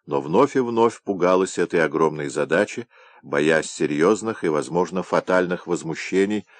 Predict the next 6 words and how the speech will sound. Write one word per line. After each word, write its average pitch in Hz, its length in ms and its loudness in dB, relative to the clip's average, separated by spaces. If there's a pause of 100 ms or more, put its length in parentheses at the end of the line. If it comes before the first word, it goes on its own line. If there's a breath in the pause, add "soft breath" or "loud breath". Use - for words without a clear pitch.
(160 soft breath)
в - 120 -20
социальной 92 760 -2 (220 soft breath)
и 82 280 -2
экономической 82 920 -4
жизни 71 520 -6
страны. 67 560 -8